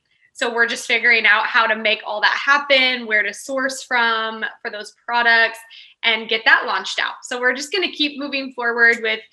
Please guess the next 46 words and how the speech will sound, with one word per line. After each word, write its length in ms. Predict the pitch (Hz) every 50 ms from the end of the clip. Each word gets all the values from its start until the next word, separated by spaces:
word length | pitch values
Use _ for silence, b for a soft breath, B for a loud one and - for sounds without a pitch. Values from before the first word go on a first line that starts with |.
| B B B B -
new 160 | 262 285 294
products 400 | 285 262 240 240 233 233 233 -
and 140 | 226 220 208
fun 220 | - 233 233 233
stuff. 520 | 233 - - 226 214 208 214 214 214 214 - - -
And 360 | - 220 214 208 208 208 214 208 B B B B B _ -
Lolly 340 | 226 233 254 277 302 294 -
Coffee 460 | - - 247 233 247 247 - 233 233
will 280 | 226 226 214 208 208 _ _ _ - -
actually 760 | - - 214 226 - - - - 247 220 220 214 214 202 - _ _
be 480 | 233 214 214 208 208 208 202 202 202 - - -
under 360 | - - 233 220 226 220 214
the 80 | 220 208
brand 460 | 190 - 202 202 202 196 196 196 190
Lolly. 360 | 196 190 190 202 226 294 370 440 - - _ _ _ b b b b -
And 180 | 247 247 262
Lolly 300 | 254 254 262 277 294 294 285 254
is 260 | 247 240 233 220 - -
Lauren 240 | 233 233 233 233
and 120 | 233 226 214
Raleigh, 280 | 214 202 208 208 214 208
my 120 | 208 196
grandpa's 320 | 190 208 196 202 - 220 -
name, 220 | 208 196 190 202 -
put 100 | 202 -
together. 460 | - - 202 196 196 220 233 285 B B B B B B -
So 120 | - 262
the 120 | 240 247 240
brand 400 | 208 240 247 254 269 285 285 262
will 80 | 247
actually 400 | 208 - 214 214 - - 240 220
be 160 | 220 214 214 196
Lolly, 600 | 190 185 185 185 185 185 185 180 185 202 - - -
and 140 | 220 214 214
then 140 | 214 208 208
we'll 100 | 208 202
just 160 | 208 208 -
have 140 | 220 220 - -
other 220 | - 208 202 190 190 - -
products 460 | 208 196 196 190 185 180 - - - - -
underneath 440 | 208 196 190 185 180 185 185 180 - -
there. 200 | - - - 190
So 100 | - 202
we're 140 | 202 202 208
kind 180 | - 226 214
of 80 | 202 190